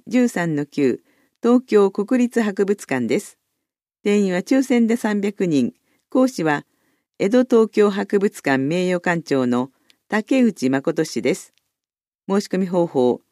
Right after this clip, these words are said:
往復はがきに講演名、参加者全員の氏名、一枚四人まで。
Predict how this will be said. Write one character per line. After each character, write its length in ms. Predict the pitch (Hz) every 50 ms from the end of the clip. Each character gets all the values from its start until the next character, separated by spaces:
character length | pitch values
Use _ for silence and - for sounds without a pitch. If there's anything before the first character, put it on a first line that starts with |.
| _ _ _ _
往 160 | - 240 262 277
復 220 | - - - 294
は 100 | 262 269
が 120 | 247 247
き 160 | 254 - 190 180
に 220 | 175 175 180 - _ _ _ _ _ _ _ _
講 220 | - 226 220 220
演 240 | 220 208 185 165 147
名、 260 | 135 127 127 117 - - _ _ _ _
参 240 | - - 262 254 254
加 100 | 254 233
者 160 | - 160 151
全 300 | 151 175 185 180 175 170
員 120 | 165 160 156
の 100 | 151 156
氏 160 | - - 165
名、 300 | 147 131 127 120 - - _ _ _ _ _ _
一 220 | - 180 - 220 208
枚 300 | 170 135 117 110 - _
四 140 | - 143 160
人 240 | 170 185 165 143 127
ま 100 | 120 113
で。 220 | 113 120 - -